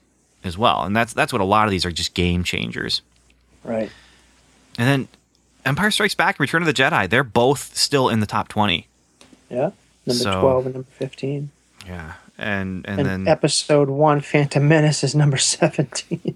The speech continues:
Speaker 1: But again, that's one of those game-changing type of movies that just comes
Speaker 2: Yeah.
Speaker 1: along and it's a return to this world.
Speaker 2: Yeah.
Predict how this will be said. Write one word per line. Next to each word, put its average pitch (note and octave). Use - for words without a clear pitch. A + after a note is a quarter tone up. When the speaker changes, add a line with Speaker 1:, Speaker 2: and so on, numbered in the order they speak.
Speaker 1:
But C3
again, C3+
that's A2
one A#2
of A2+
those B2
game-changing A#2+
type D3
of C3+
movies B2
that G2
just -
comes A2+
Speaker 2:
Yeah. C#3+
Speaker 1:
along B2
and G2+
it's C3+
a B2
return G#2
to G#2
this G#2+
world. F#2+
Speaker 2:
Yeah. B2